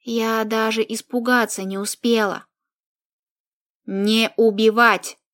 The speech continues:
раздался бесцветный голос Магала за мгновение до того, как женщина вскочила и с гортанным рыком бросилась в мою сторону.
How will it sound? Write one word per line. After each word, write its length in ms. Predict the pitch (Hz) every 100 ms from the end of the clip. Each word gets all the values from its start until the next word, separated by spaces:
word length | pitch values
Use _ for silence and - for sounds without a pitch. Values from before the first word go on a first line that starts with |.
| _ _ _ _
раздался 640 | 208 202 185 196 190 185 196
бесцветный 760 | 190 190 - 202 196 190 196
голос 460 | 180 196 190 190 -
Магала 640 | 196 185 190 208 233 185 _ _ _ _ -
за 180 | 220
мгновение 720 | 233 226 240 247 247 220 202 196
до 140 | 196
того, 440 | 196 190 190 220 247 _ _ -
как 220 | 226 214
женщина 540 | 208 233 233 - 214 208
вскочила 800 | - 214 208 - 247 262 202 - _ _ _ _
и 120 | 262
с 60 | 233
гортанным 800 | 226 247 - 254 233 220 214 208
рыком 460 | 208 269 262 202
бросилась 640 | 196 208 220 220 208 208 -
в 40 |
мою 300 | 214 214 214
сторону. 680 | - - 240 220 196 185